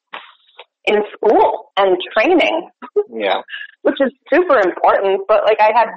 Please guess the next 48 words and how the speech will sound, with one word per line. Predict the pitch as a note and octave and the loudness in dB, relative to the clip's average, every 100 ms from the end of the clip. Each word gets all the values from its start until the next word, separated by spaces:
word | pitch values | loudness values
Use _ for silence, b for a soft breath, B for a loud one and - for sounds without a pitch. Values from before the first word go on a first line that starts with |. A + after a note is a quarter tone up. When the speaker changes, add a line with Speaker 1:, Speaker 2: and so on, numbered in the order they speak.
| F3+ | -6
Speaker 1:
zero, | G#3+ G#3 F#3 F3 D#3 | 0 2 4 2 2
like, | D#3 D3+ _ | -2 -2 _
real | E3+ D#3 D3+ | -2 0 0
world | D3+ C#3+ C#3+ - | 0 0 -2 -2
acting | C3+ D#3+ - C3 | -2 -2 -4 -8
experience, | - - - B2 G3+ - _ | -10 -12 -4 -2 -2 -6 _
really. | C4 C#4 E4 - - - - B B | -6 0 0 0 -4 -6 -14 B B
Um, | E4 D#4 C#4+ C#4 - _ _ _ _ _ _ - - | 0 2 2 -2 -6 _ _ _ _ _ _ -14 -2
so | A#3 | 0
I | |
didn't | A#3+ G#3+ - | 0 -2 -4
understand. | D3 C#3+ - - | -8 -10 -10 -4
Anyway, | E4 - - B B | -2 -2 -8 B B
he | A#3 | -4
says | G#3+ G3 | 0 0
to | F3 | 0
me, | E3+ | 0
"You | F#3 | 2
know, | G3+ | 2
if | F#3+ | 2
you | F#3+ | 2
were | F#3+ | 2
in | G3+ | 2
the | E3+ | 2
union, | F#3 G3 D3 | 2 0 0
this | C#3+ - | -4 -2
wouldn't | F3 D3 | -2 -2
have | - D3+ | -2 -2
happened." | - - C#4 _ _ | -2 -8 -12 _ _
And | - | -2
then | G#3+ G#3+ | 0 2
he | F#3+ | 0
explained | F#3+ - - - C#4 | -2 -4 -2 0 -2
it | - | -4
further, | C#4+ C4+ C#3+ C#3+ | 0 2 2 0
that, | C#3+ | 0
like, | C#3 C#3+ | 0 -4
if | - | -4
you | F3 | -2
were | F3+ | 2
in | G3 | 2
the | E3 | 2
union, | F3+ A3 D#3 | 2 2 2
they | C#3+ | 2
would | D3 D3 | 2 0
have | |
had | - | 0
to | E3 | -2